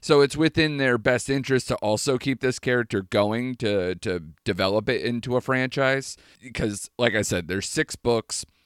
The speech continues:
Uh, you know, Paige, uh, Brown, who is Millie Bobby Brown's sister, is also a producer on this. It's built into the family. It's under the, I f-,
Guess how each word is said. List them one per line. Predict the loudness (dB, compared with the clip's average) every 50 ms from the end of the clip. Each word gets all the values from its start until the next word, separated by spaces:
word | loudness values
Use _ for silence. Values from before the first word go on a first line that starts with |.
| _ _ _ _ _
Uh, | 0 2 4 4 4 4 2 2 0 -2
you | -4 -2 -2
know, | -2
Paige, | -4 -4 -4 -2 0 0 2 2 0 -2 -2 -6 -8 -10 -12 _ _ _ _ _ _ _ -2
uh, | 0 2 4 4 2 2 0
Brown, | 0 -2 -2 0 0 0 0 -2 -2 -4 -6 -10 -12 _
who | -6 -4 -2
is | -2 -2 -4
Millie | -4 -2 0 0 2
Bobby | 2 2 2 2 0
Brown's | 0 -2 -2 -2 -4 -8
sister, | -6 -4 -4 -4 -2 0 0 2 2 0 -2 _ _ _ -10
is | -6 -2 0
also | 0 0 0 0 -2 -2
a |
producer | -2 -2 -2 0 0 0 0 -2 -2 -2
on | -2 -4 -4 -6
this. | -6 -6 -6 -8 -10 -14 _ _ _ -10
It's | -10 -10 -10 -6
built | -2 0 0 0 0 -2
into | -2 -4 -2 -4 -4 -4
the | -4 -4
family. | -4 -4 -4 -2 -2 -4 -4 -4 -4 -4 -4 -4 -6 -6
It's | -6 -6 -6 -6 -6 -10 -12 -8
under | -6 -4 -4 -2 0 0 0 0
the, | -2 -2 -4 -4 -2 -2 -2 -4 -6
I | -8
f-, | -10 -12 _ _